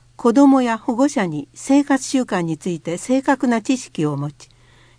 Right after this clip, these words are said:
健康への意識を高めてもらえるよう、漫画で読める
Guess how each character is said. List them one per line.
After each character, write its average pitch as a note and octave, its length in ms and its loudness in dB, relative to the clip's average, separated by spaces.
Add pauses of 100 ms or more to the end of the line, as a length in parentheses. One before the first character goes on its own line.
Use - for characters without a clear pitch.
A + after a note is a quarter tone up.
健 C#4 240 4
康 C4 260 2
へ A#3 100 2
の F3 140 -4
意 A#3+ 140 -2
識 - 260 -6
を E3 80 -2
高 G#3 280 -2
め A#3 120 2
て F#3 100 -4
も D#3 160 -2
ら E3 100 -4
え F3 140 -2
る D#3+ 160 -6
よ C#3+ 280 -8 (500)
う、 A3 40 -2
漫 B3+ 240 4
画 C4+ 140 2
で A3+ 120 -2
読 G#3+ 180 0
め G#3+ 140 -4
る D3+ 180 -8